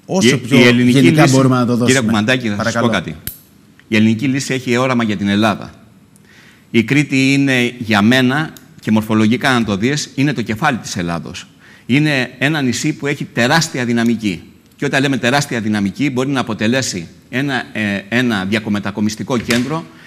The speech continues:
Speaker 2: και για τις, ε, θαλα-, και για τους θαλάσσιους προορισμούς, αλλά και για τους εναέριους προορισμούς.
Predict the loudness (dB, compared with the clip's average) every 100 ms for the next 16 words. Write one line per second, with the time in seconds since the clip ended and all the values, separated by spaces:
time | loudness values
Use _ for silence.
0 | -20 _ _ 2 2 2 0 0 -4 -6
1 | -4 -4 -2 0 -2 -4 -6 -2 -2 -4
2 | -2 -2 -2 -8 -6 -6 -2 -4 -4 -8
3 | -20 -4 0 0 0 -2 -2 -4 -4 -2
4 | -2 -2 -4 -8 -10 -12 -16 -20 -20 -20
5 | -20 -6 -4 -4 -6 -8 -10